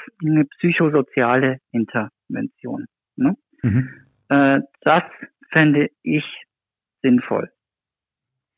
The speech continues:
Speaker 2: Ähm, s-,
Speaker 1: Ähm,
Speaker 2: ja.
Speaker 1: und vielleicht, äh, vielleicht noch ein Satz dann dazu, ähm, für welches Konzept man sich dann letztendlich entscheidet,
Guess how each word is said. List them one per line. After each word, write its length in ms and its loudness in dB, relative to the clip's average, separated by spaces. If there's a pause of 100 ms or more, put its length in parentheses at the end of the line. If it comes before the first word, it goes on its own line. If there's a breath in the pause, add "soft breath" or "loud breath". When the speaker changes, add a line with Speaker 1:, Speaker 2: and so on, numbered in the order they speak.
(600 loud breath)
Speaker 2:
Ähm, 320 -2
s-, 400 -6
Speaker 1:
Ähm, 260 4 (100)
Speaker 2:
ja. 180 -2 (240)
Speaker 1:
und 400 0
vielleicht, 340 2 (200)
äh, 160 -2 (280)
vielleicht 460 0
noch 240 -2
ein 340 4
Satz 180 0 (100)
dann 180 0
dazu, 380 0 (380 loud breath)
ähm, 280 2
für 180 -2
welches 400 2 (180)
Konzept 720 -2
man 200 0
sich 180 -4
dann 240 2
letztendlich 680 -4
entscheidet, 720 0